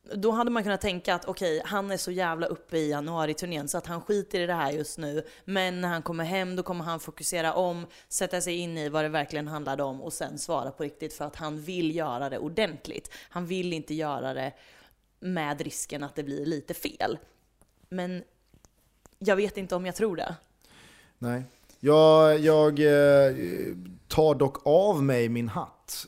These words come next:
Speaker 2: för Henok. Och
Speaker 1: Ja, ja.
Speaker 2: liksom
Speaker 1: Alla dagar i
Speaker 2: hans,
Speaker 1: veckan.
Speaker 2: hans, hans mod i att, eh, alltså, hans mod i att göra det här, men också hans, eh, alltså, väldigt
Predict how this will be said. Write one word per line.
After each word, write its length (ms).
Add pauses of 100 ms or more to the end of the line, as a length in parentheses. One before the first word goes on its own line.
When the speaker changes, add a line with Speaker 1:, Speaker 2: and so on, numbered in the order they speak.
Speaker 2:
för 440
Henok. 600 (100)
Och 240
Speaker 1:
Ja, 160 (100)
ja. 100
Speaker 2:
liksom 400 (100)
Speaker 1:
Alla 320
dagar 80
i 40
Speaker 2:
hans, 140
Speaker 1:
veckan. 100
Speaker 2:
hans, 220
hans 220
mod 580
i 460
att, 380
eh, 580
alltså, 380 (1900)
hans 300
mod 400
i 60
att 160
göra 240
det 80
här, 240
men 220
också 720
hans, 640
eh, 460 (160)
alltså, 260
väldigt 840